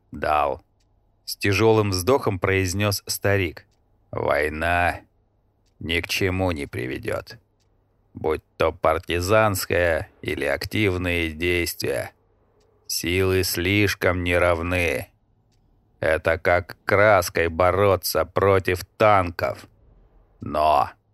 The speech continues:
если каждый тысячный житель мира сможет погружаться,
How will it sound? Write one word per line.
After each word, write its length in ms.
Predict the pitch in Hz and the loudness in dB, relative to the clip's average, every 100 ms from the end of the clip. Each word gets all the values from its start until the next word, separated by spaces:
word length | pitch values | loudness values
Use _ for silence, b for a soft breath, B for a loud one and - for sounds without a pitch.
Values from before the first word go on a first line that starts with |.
| _ _ _ _ - | _ _ _ _ -8
если 600 | 67 82 85 - 90 92 | -4 0 -2 0 -2 0
каждый 640 | - 95 101 92 95 92 | 4 6 6 4 0 0
тысячный 760 | - 104 101 - 78 - 80 | 0 0 0 -2 -6 -6 -4
житель 520 | 82 87 92 90 82 82 | -2 0 0 0 -4 -4
мира 420 | 85 95 82 64 | -2 0 0 -2
сможет 580 | - 87 92 87 85 - | -4 0 0 2 -2 -2
погружаться, 1160 | 80 78 82 85 92 110 113 104 90 65 | -2 -2 -2 0 4 4 4 2 -2 -2